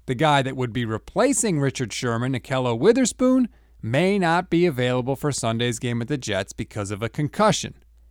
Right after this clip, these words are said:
If Witherspoon can't go, the next man up is Jason Verrett,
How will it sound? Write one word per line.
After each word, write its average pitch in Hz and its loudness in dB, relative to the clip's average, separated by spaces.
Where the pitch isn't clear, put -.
If - -10
Witherspoon 123 0
can't 98 -6
go, 98 -4
the 120 -6
next 139 0
man 143 2
up 139 -2
is 113 -4
Jason 127 -2
Verrett, 135 2